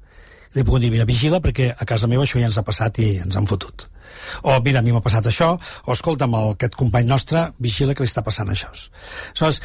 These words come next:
si són gent del teu entorn i molt propera, però propera no en el sentit familiar de ser de la família jeràrquica,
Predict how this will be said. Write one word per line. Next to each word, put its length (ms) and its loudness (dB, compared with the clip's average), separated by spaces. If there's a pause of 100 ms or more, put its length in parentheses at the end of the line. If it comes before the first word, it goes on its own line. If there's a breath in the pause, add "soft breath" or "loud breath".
si 180 -2
són 240 0
gent 200 0
del 160 0
teu 180 0
entorn 640 0 (300 loud breath)
i 160 0
molt 240 2
propera, 640 2
però 140 -2
propera 400 0
no 120 -2
en 40 0
el 60 0
sentit 340 -2
familiar 580 2
de 140 0
ser 180 -2 (220 loud breath)
de 80 0
la 140 2
família 480 2
jeràrquica, 640 0